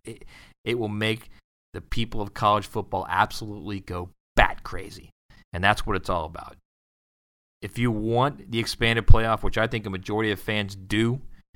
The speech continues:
that's what you want. You want to see Georgia and Alabama in that championship game, because if that happens, you will see the,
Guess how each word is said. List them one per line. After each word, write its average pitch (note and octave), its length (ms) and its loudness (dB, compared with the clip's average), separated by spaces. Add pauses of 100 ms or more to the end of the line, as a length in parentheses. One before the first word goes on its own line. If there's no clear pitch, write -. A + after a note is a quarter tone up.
(200)
that's G2+ 200 4
what - 200 8
you A2+ 100 0
want. F#2 260 -2
You A2 120 -4
want G#2+ 260 2
to B2 40 -2
see G#2+ 400 -6 (100)
Georgia G#2 320 2
and G2 80 0
Alabama F#2+ 400 2
in E2+ 80 -8
that E2+ 120 -6
championship F#2 380 -10
game, E2 160 -12
because E2+ 220 -10
if F2 100 -12
that G#2 180 0
happens, G#2+ 420 -4 (480)
you G#2+ 140 -4
will A#2 120 0
see A2 460 -6 (320)
the, G2 260 -6